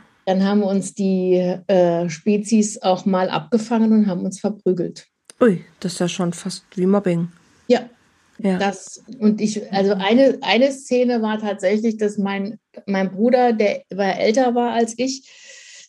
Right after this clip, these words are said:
Speaker 1: ähm, also auch in der Kl-, mindestens eine Klasse oben drüber, weiß ich grad gar nicht genau, der ein oder zwei Klassen über mir war. Und,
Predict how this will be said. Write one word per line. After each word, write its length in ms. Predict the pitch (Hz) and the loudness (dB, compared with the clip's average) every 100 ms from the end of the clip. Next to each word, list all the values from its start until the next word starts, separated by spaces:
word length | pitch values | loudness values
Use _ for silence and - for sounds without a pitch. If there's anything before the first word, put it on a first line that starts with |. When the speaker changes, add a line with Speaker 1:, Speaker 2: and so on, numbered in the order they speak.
| _ - | _ 2
Speaker 1:
ähm, 500 | 220 220 214 202 214 | 4 6 6 2 0
also 200 | 190 190 | -2 -2
auch 140 | 185 | -4
in 100 | 202 | -4
der 120 | 196 190 | -4 -4
Kl-, 140 | - | -4
mindestens 480 | 202 220 247 247 220 | 2 4 4 0 -2
eine 180 | 202 208 | -2 -4
Klasse 380 | 208 190 214 233 | -4 -8 -4 0
oben 140 | 220 | 2
drüber, 200 | 214 214 | 2 2
weiß 160 | 185 190 | 0 -2
ich 60 | - | -6
grad 220 | 196 - | -12 -8
gar 140 | 185 | -8
nicht 120 | 190 | -6
genau, 340 | 190 180 185 208 - - - - - _ | -6 -4 -4 -6 -16 -20 -20 -20 -20 _
der 120 | 196 - | -6 -4
ein 160 | 202 | -2
oder 160 | 196 190 | -2 -2
zwei 260 | - 196 | -2 -2
Klassen 360 | 220 202 202 214 | 0 -2 -2 -2
über 160 | 196 202 | 0 2
mir 240 | 202 202 | 2 0
war. 300 | 196 202 220 214 _ _ _ _ _ _ _ - - - | -2 0 0 0 _ _ _ _ _ _ _ -20 -20 0
Und, 380 | 208 202 202 | 2 4 0